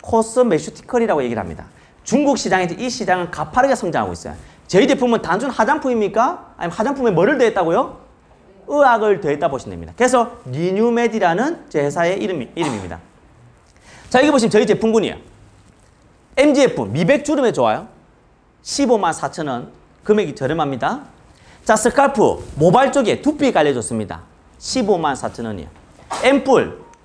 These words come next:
요 파란색은 보습이고요. 이 초록색은 재생과 탄력이고요. 얘는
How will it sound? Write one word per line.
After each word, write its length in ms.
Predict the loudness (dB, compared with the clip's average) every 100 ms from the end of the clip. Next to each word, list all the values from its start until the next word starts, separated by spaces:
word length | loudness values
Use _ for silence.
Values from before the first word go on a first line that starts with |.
| _ _ _
요 200 | 2 2
파란색은 600 | 4 4 4 4 0 0 -2
보습이고요. 720 | -2 0 -2 -2 -2 -4 -6 -18 _ _ _ _
이 140 | -4 0
초록색은 600 | 2 2 2 2 2 2
재생과 520 | 0 0 0 0 -2
탄력이고요. 680 | -2 -2 -2 -2 -4 -6 -8 -18 -20 -20 _ 4
얘는 520 | 6 6 4 0